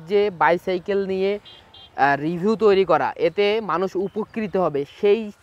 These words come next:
থেকে শুরু করলাম, করার পরে নিয়ে আজ, আজ অবধি আমার একটা সাইকেলের store আছে, dream cycle store, সেখান থেকে cycle নিয়ে আসে, তারপরে আমি আপনাদের সামনে review করি। তো দুই হাজার সতেরো সালের একটা মানে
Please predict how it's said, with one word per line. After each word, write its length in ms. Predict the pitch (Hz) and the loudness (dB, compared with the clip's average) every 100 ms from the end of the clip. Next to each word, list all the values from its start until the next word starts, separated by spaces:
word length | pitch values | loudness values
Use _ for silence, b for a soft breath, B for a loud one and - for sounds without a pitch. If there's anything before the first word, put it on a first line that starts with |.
| - | -6
থেকে 200 | 226 247 | 0 2
শুরু 240 | - 233 | 2 0
করলাম, 400 | 208 208 185 202 | 2 4 4 2
করার 280 | 196 175 180 | -2 0 0
পরে 320 | 175 185 190 | 0 0 0
নিয়ে 280 | 190 190 196 208 b b b b | -2 -2 -4 -8 b b b b
আজ, 240 | - 170 170 | 6 6 4
আজ 240 | - 180 190 | 4 4 4
অবধি 260 | 202 170 | 2 2
আমার 180 | 196 185 | 0 2
একটা 160 | 185 196 | -2 -2
সাইকেলের 380 | 185 175 180 170 | -2 0 -2 -2
store 200 | - 185 | 0 0
আছে, 280 | 175 190 | 0 -2
dream 220 | 170 165 170 | -4 -6 -2
cycle 260 | 175 180 | -2 -2
store, 240 | 170 185 180 | -2 -4 -4
সেখান 240 | - 170 170 | -2 -2 -2
থেকে 240 | 170 170 | -4 -6
cycle 360 | 170 156 160 170 | -4 -4 -2 -2
নিয়ে 140 | 170 | 0
আসে, 340 | 170 170 190 190 b b | 0 0 -2 -4 b b
তারপরে 380 | - 151 165 165 | 2 2 4 2
আমি 140 | 170 165 | 2 0
আপনাদের 280 | 151 151 147 | -4 -8 -8
সামনে 280 | 156 156 139 | -8 -6 -6
review 340 | 143 175 214 | -4 -2 -2
করি। 260 | 170 151 131 | 2 0 0
তো 260 | - 170 156 - - | 4 4 4 0 -2
দুই 140 | 180 | 4
হাজার 160 | 190 247 | 4 4
সতেরো 320 | 220 220 233 | 2 2 2
সালের 320 | 220 233 233 | 4 4 4
একটা 460 | - 175 - 190 196 | 2 0 4 6 6
মানে 220 | 165 170 | 2 -4